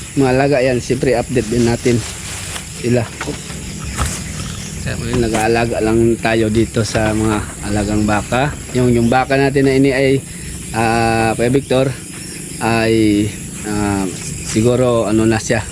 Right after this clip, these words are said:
mabuntis na siya kasi hindi na nag-laway-laway yung kanyang puwerta or ari. Wala nang tumutulo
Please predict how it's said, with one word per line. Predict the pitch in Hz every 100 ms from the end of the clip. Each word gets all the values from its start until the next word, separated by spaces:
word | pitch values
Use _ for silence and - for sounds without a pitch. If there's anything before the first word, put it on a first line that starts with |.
| -
mabuntis | 104 98 113 113 117 -
na | 113
siya | - 113
kasi | 104 - 113 98 - - - - - 123
hindi | 113 123
na | 120 120
nag-laway-laway | 117 113 123 127 123 - - - - - - 113 113 113 117 120 117
yung | 110
kanyang | 113 117 113 110
puwerta | 110 110 107 - 110 - - - -
or | 101
ari. | 107 101 113 104 - - - - 65 90
Wala | 101
nang | 104 104
tumutulo | 104 104 104 107 110 110